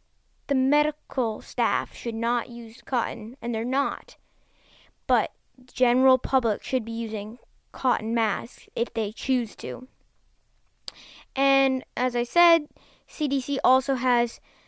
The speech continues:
those non-sewing options and sewing options on their website. And that is what you should be doing if you want to make a mask.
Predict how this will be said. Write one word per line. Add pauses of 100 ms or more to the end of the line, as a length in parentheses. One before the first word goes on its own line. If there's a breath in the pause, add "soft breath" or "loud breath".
(220 soft breath)
those
non-sewing
options (160)
and
sewing
options
on
their
website. (1300 loud breath)
And (720 soft breath)
that
is (580)
what
you
should
be
doing
if
you
want
to
make
a
mask.